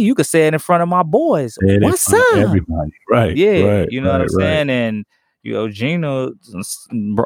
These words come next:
Speaker 1: you know, she, she talked about him crying about Beauty and the Beast and shit. He had to get little and go in that room and have that
Speaker 2: Yeah.
Speaker 1: conversation. So then, you know, which is one of, when they get in the room, which is probably one of the, one of the most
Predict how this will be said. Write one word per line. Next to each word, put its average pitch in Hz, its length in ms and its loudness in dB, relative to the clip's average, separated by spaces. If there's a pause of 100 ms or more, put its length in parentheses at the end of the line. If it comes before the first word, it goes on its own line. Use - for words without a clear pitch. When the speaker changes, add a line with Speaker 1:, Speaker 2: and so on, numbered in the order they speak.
Speaker 1:
you 135 180 2
know, 117 140 4
she, 135 240 2
she 135 180 0
talked 139 300 0
about 120 300 4
him 120 300 2
crying 123 420 2
about 120 460 0
Beauty 127 300 0
and 120 140 -2
the 113 40 -4
Beast 196 360 -2
and 101 120 -8
shit. 104 340 -4
He 214 120 2
had 117 180 2
to 113 60 2
get 110 220 0
little 110 580 2
and 95 200 -8
go 127 200 0
in 127 60 -2
that 120 180 2
room 139 440 2 (380)
and 104 120 -6
have 117 140 0
that 117 140 0
Speaker 2:
Yeah. 110 40 -12
Speaker 1:
conversation. 120 720 -2 (320)
So - 140 -2
then, 110 300 2
you 147 120 0
know, 117 160 2
which 131 260 0
is 107 100 -6
one 123 220 0
of, 113 180 -2 (200)
when 107 100 -4
they 135 120 2
get 135 120 2
in 131 60 0
the 120 100 -4
room, 135 280 -2
which 123 180 -2
is 107 80 -6
probably 117 440 0
one 120 200 0
of 110 80 -2
the, 107 80 -4
one 131 380 -4
of 104 160 -14
the 135 180 4
most 120 280 2